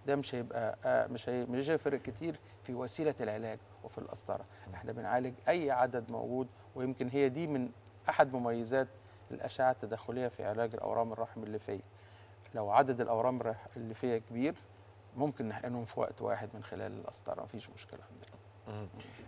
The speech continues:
Speaker 2: آه، آه، سؤال ال-، الناس هتسأله كتير قوي، طب أنا دلوقتي لما بحقنه بقفل الشرايين،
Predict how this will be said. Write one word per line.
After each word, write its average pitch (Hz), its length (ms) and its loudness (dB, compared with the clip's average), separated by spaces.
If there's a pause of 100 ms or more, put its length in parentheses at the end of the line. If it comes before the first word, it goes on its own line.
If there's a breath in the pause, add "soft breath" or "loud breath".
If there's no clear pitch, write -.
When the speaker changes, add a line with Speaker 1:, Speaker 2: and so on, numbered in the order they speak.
Speaker 2:
آه، 120 340 0
آه، - 300 -10
سؤال 190 600 2
ال-، 101 460 -2
الناس 120 360 -2
هتسأله - 340 -6
كتير - 340 -6
قوي، 101 220 -4
طب 92 180 -8
أنا 107 120 0
دلوقتي 131 300 -2
لما 117 180 0
بحقنه 120 400 -2
بقفل - 240 -4
الشرايين، 98 580 -8